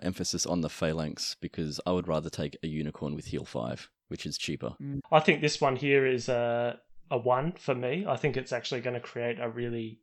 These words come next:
Speaker 3: core block, and I think it will shape armies.
Speaker 1: I'm gonna vote point five.
Speaker 2: It's not because it's
Speaker 3: Yep.
Speaker 2: an overpowered thing. It totally isn't. It isn't at all. It just makes an unfun army more unfun.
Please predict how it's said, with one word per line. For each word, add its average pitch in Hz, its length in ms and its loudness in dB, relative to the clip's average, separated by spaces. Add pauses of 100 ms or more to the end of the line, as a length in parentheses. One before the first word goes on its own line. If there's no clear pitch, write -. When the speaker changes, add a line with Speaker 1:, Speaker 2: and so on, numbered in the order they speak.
(120)
Speaker 3:
core 120 420 -2
block, 123 300 -2
and 123 100 -4
I 120 60 -4
think 117 220 -4
it 117 60 -10
will 117 100 -8
shape 117 420 -2
armies. 110 600 -8
Speaker 1:
I'm 101 100 -2
gonna 98 140 2
vote 78 260 -2
point 73 220 -2
five. 65 480 -6
Speaker 2:
It's 139 100 -6
not 180 160 0
because 180 240 -2
it's - 80 -6
Speaker 3:
Yep. - 40 -4
Speaker 2:
an 139 40 -2
overpowered 123 420 -4
thing. 117 220 -8
It - 80 -10 (100)
totally 156 520 -2
isn't. 107 340 -8
It 170 160 -8
isn't 220 140 0
at 214 140 2
all. 127 340 2 (300)
It 147 100 2
just 180 180 4
makes 165 300 4
an 151 100 2 (100)
unfun 131 560 6
army 120 360 4
more 117 400 0
unfun. 110 460 -8